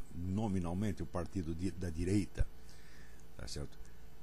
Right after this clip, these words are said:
começou a apoiar a, a candidatura de Fernando Henrique Cardoso, aí já tava, o processo já tava consumado, porque o P F L acabou se transformando, vamos dizer, num, num auxiliar, numa força auxiliar do P S D B.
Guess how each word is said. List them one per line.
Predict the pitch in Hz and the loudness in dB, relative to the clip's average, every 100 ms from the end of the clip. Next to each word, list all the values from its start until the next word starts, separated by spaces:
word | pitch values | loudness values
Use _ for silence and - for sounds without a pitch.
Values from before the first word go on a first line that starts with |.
| - | -6
começou | - 165 143 - | 0 4 8 10
a | 107 | 8
apoiar | - 110 104 127 117 76 | 8 8 10 10 8 6
a, | - 80 - | 0 0 0
a | - | -2
candidatura | 104 87 85 82 - 85 | 0 0 2 0 0 0
de | 80 | 0
Fernando | 87 87 85 | 0 0 0
Henrique | 78 80 - | 0 -2 -2
Cardoso, | 76 78 127 85 - | -2 0 2 2 0
aí | 117 110 | 2 4
já | 123 139 | 4 0
tava, | - 95 101 | 2 2 2
o | 101 | -2
processo | 113 107 98 95 | -2 -2 -2 -2
já | 104 | -2
tava | 95 98 | 0 -2
consumado, | - 107 135 110 76 62 | -2 -2 -2 -2 -2 -2
porque | - - | -4 -2
o | |
P | 104 117 | 0 0
F | - 113 | 0 0
L | 101 | -2
acabou | - 110 98 | -2 -2 -2
se | |
transformando, | 117 104 151 127 95 - - - - - - | -4 -4 -2 0 0 -2 -6 -8 -8 -8 -6
vamos | 90 | -2
dizer, | 82 | 0
num, | 87 98 95 | 2 0 0
num | 113 104 | 0 2
auxiliar, | 107 120 92 92 | 0 0 2 2
numa | 95 | 0
força | 87 - 143 107 - - | 2 6 6 6 2 0
auxiliar | 101 - 131 87 82 90 - - - - - - | 0 0 2 4 2 0 -4 -6 -6 -6 -6 -6
do | 92 95 | 0 0
P | - 104 | 2 4
S | 90 - | 4 4
D | 107 | 2
B. | 82 - | 2 0